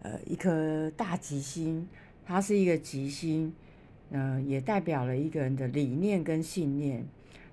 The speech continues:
所以首先呢，你如果希望获得一些灵感、点子，那都非常适合在这个星象下，它会很容易的信手拈来。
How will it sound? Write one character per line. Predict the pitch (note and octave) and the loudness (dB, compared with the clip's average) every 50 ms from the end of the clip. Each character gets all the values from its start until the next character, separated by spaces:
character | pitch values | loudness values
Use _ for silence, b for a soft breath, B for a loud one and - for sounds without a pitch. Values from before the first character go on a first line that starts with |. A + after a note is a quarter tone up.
| B | B
所 | - - - F3+ | -10 -4 -2 0
以 | G3+ | 0
首 | G3 - D3+ C3 | 0 0 -2 -2
先 | C3 - F#3 F3+ F3+ | -2 0 0 0 2
呢， | F#3 F3 E3+ E3+ E3+ E3+ B B B B B - - | 0 0 0 -2 -4 -6 B B B B B -10 -4
你 | C3 C3+ C3+ | -2 -2 -2
如 | C3 C#3+ D3+ | -2 -2 -2
果 | E3 F3 E3+ D3 C3+ C3+ C3 | -2 0 0 2 2 0 -2
希 | C3 C3 - - G3+ G3+ | -2 -4 -2 0 0 2
望 | G3 G#3+ G3+ G3 | 4 4 2 2
获 | - A#3 G#3 | 4 4 2
得 | F3+ - D#3+ D3+ D#3 | 4 4 2 2 2
一 | E3 | 0
些 | F3 - F#3 F3 E3+ | 0 0 0 0 2
灵 | - D#3+ D3+ C#3+ D#3+ E3 | 0 0 -2 -2 -2 -2
感、 | - E3 - - - - - - - - - - - - - - - - - - | -2 -4 -4 -4 -8 -12 -16 -20 -20 -20 -20 -20 -20 -20 -20 -20 -20 -20 -6 0
点 | - E3 C#3+ C3+ C3+ | 2 4 4 2 0
子， | C3 - - C#3 C#3 C3+ C3 - - B B B B B B B - | -4 -6 -8 -6 -6 -6 -8 -8 -12 B B B B B B B -8
那 | - F3+ D#3+ C#3+ C#3+ C#3 | -6 -4 -2 -2 -2 -2
都 | C#3 - F3 F#3 | -2 -2 -4 0
非 | - A#3 A3 | 2 2 2
常 | G#3 G#3 E3+ D3 | 2 2 -2 -2
适 | C#3+ - - E3+ | -4 -4 -4 -4
合 | E3 D#3 B2 B2+ | -2 -2 -2 -4
在 | B2+ - F3 D3+ C3+ C3+ | -4 -2 -2 -2 -2 -2
这 | C3+ C3+ D#3+ D3 D3 | -4 -2 -2 -2 -2
个 | C#3+ D3 C#3+ C3 | -2 -2 -4 -4
星 | C3 - - F3 E3+ | -4 -4 -4 -4 -2
象 | E3+ - E3+ D3+ C#3+ | -2 -2 -4 -2 -4
下， | C#3 C#3 - F3+ C#3+ - - - - B B B B B B B B B B | -6 -4 -6 -6 -6 -6 -10 -14 -20 B B B B B B B B B B
它 | - - G#3+ A3+ | -8 -4 -2 0
会 | A#3 C4 B3+ A#3+ A3 F#3+ E3+ E3 B B B B B - - - - | 2 4 4 4 4 4 2 -2 B B B B B -20 -20 -8 -4
很 | - E3 D#3 | -2 0 0
容 | D3+ D3+ D#3+ F3+ | 0 0 0 0
易 | G#3 G#3 G3 | 2 2 2
的 | F3+ F3 D3 C#3+ C3+ C3 C3 | 2 2 2 2 2 0 -2
信 | C3 - - - G3 F3+ | -4 -4 0 2 2 2
手 | - D3+ C3+ C#3 | 2 -2 -2 -2
拈 | D3 C#3+ B2 B2 B2+ | -2 -2 -2 -4 -6
来。 | - - - - | -8 -10 -10 -12